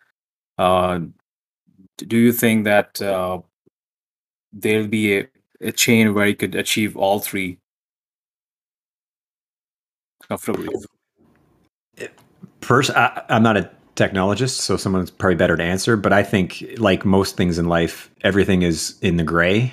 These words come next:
Speaker 2: We just get pitted into the, the binary, black and white, left and right, blue and red type of mindset, but really life exists in the gradient and the gray. So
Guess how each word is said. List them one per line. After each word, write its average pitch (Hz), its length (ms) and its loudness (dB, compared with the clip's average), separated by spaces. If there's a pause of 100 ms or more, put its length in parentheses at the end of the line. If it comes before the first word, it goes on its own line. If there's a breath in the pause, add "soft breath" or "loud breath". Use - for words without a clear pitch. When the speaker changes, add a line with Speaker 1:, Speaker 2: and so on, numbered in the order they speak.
(180)
Speaker 2:
We 90 120 -4
just 80 220 -2
get 82 180 -2 (540)
pitted 101 300 2
into 101 340 2
the, 104 460 -2
the 95 80 -2
binary, 95 580 2
black 90 340 0
and 95 120 0
white, 95 360 2
left 90 220 0
and 87 100 0
right, 90 320 0
blue 92 200 2
and 87 80 -2
red 92 340 2 (220)
type 90 180 0
of 85 120 -2
mindset, 98 460 0
but 92 100 0
really 90 400 4
life 95 380 0
exists 82 520 -2
in 90 140 -4
the 80 60 -2
gradient 78 440 -2
and 82 80 -4
the 76 40 -4
gray. 80 300 -2
So - 380 -2